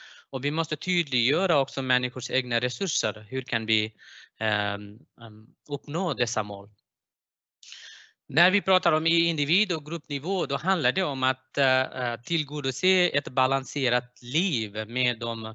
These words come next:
fysiska, mentala, psykosociala, existentiella med mera olika behov som till exempel arbete, familjen, eh, och inte minst de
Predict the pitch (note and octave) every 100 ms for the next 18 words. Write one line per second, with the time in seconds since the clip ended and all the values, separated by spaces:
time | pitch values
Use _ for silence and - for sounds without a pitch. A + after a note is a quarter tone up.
0 | - D3+ C#3+ B2+ - - B2 A#2+ A#2 -
1 | - - A#2+ C#3 C3+ D3 C3+ A2 G#2 A2+
2 | A2+ A2+ - D3+ C#3+ C#3+ - C#3+ B2 G#2+
3 | G#2+ A2+ A2+ B2+ - - B2+ B2 C3+ G#2+
4 | G2+ A2+ A2 - - _ _ - C3+ C#3
5 | C#3 A2 G#2+ A2+ - E3 E3 D3 C#3+ F3
6 | G#3+ A#2 - B2+ A#2+ - - C3+ C3 A#2
7 | G#2+ A2+ A#2 C#3+ C#3+ B2+ A2 A2 A#2 A#2
8 | - C3+ C#3+ A#2 G#2 A2 A2 A2+ _ -
9 | - _ - A2+ A2 G#2+ - C#3+ C#3 -
10 | - D#3 D3+ C#3+ F#3 G#3 - D3 C3+ C3
11 | B2+